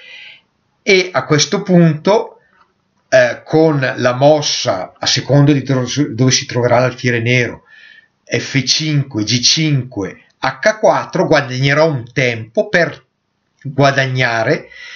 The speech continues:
l'opportunità di andare in A sette e riuscirò a vincere la posizione. A questo punto, eh, possiamo partire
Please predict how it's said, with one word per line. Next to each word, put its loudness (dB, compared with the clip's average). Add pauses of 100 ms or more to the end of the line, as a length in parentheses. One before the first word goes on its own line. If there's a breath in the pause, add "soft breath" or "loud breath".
(180 loud breath)
l'opportunità 0
di 2
andare 0
in -6
A -6
sette -6 (2250 loud breath)
e 0
riuscirò 2
a 0
vincere -8
la -18
posizione. -8 (760)
A -2
questo -2
punto, 0
eh, 0
possiamo 0 (440 soft breath)
partire 0